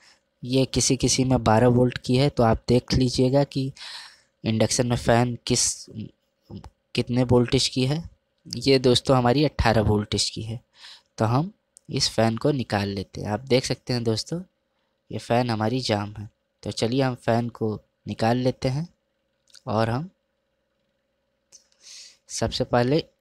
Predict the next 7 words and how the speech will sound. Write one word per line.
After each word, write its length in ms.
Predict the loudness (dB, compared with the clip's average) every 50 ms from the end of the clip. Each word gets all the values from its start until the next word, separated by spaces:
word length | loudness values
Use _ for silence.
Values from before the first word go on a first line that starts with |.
| _ _ _ _ _ _ _ _ _ _ _ _ _ _ _ _ _ _ _ _ _ _ -16
इ-, 100 | -16 -16 _ _ _ _ _ _ _ _ _ _ -4
इसी 260 | -4 -2 0 -2 -4
फ़ैन 320 | -2 0 0 0 0 -2
को 120 | -2 -2 -2
हम 260 | -2 -2 -4 -6 -10 _ _ -8
लगाएंगे 540 | -4 -4 -2 -2 -2 -4 -4 -4 -4 -6 -6
दोस्तों। 400 | -4 -6 -6 -6 -8 -10 -16